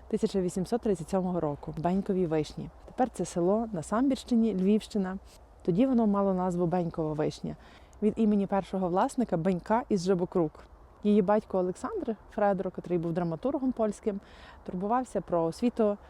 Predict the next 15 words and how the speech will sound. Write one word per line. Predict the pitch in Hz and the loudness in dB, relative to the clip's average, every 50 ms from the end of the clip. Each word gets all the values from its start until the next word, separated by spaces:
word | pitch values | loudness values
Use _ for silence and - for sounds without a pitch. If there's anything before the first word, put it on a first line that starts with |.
| - - - | -20 -20 -10
своєї | - 196 196 196 190 180 | -2 2 2 4 4 4
доньки. | 180 190 185 175 - 202 185 185 185 - | 2 2 0 0 0 2 2 2 2 2
Малювання | - 185 196 190 185 185 214 247 262 254 233 | 0 -2 -2 -2 0 0 2 2 2 4 2
її | 214 208 196 190 | 2 2 0 0
навчав | 190 190 185 - 214 202 202 196 - | -2 -4 -4 -4 -4 -4 -4 -4 -6
чеський | 226 220 233 - - 214 | -6 -6 -6 -4 -6 -6
художник | - - 190 196 208 208 - 196 185 - | -4 -2 -2 -2 -2 -2 -4 -6 -8 -8
Йозеф | 185 - 185 196 196 202 180 - | -6 -4 -2 0 0 -2 -4 -6
Свобода. | - - 180 170 151 160 160 151 147 147 160 - - - - - - - | -10 -8 -6 -4 -2 -2 -4 -4 -6 -10 -14 -18 -20 -20 -20 -20 -20 -16
Також | - - 233 220 - | -6 -6 -6 -4 -4
вона | 208 190 185 | -6 -4 -2
володіла | 185 185 180 160 180 185 175 170 160 160 - - - - - - - 175 | -2 -2 0 0 0 0 0 0 -2 -4 -8 -16 -20 -20 -20 -20 -12 -4
грою | 180 185 185 180 165 | 0 0 2 2 0
на | 170 | -2
фортепіано | 160 - 165 - - 165 - 226 254 320 330 277 262 262 | -6 -8 -8 -6 -6 -6 -4 -4 -4 -4 -4 -4 -4 -6